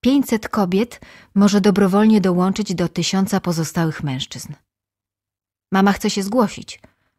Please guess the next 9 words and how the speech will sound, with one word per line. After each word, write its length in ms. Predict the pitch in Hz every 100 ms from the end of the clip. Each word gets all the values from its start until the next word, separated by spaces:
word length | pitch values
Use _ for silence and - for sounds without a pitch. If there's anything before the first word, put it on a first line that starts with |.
| _ _ _ -
Tatuś 360 | 139 139 -
jej 100 | 147
nie 120 | 143
pozwala. 540 | 139 143 147 131 - - _ _ _ _ _ _ _ _
Mówi, 280 | 147 143 160
że 160 | 170
wie, 160 | 156 175
co 200 | - 180
robi. 360 | 156 143 -